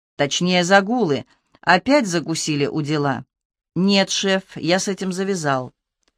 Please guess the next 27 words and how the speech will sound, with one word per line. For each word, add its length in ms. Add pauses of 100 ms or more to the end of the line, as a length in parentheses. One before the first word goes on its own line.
(520)
«Шеф, 460 (500)
с 120
тем 220
завязали, 540
с 80
другим 380
развязали? 720 (300)
Новая 360
красотка 520
в 60
кабаре?» 440 (1200)
«Вейс, 640 (160)
нет, 340
шеф, 440 (320)
на 120
этот 200
раз 180
все 180
очень 240
серьезно. 640 (280)
Девушка 380
из 100
хорошей 420
семьи». 480 (1300)
«Шеф, 520 (480)
у 180
вас 540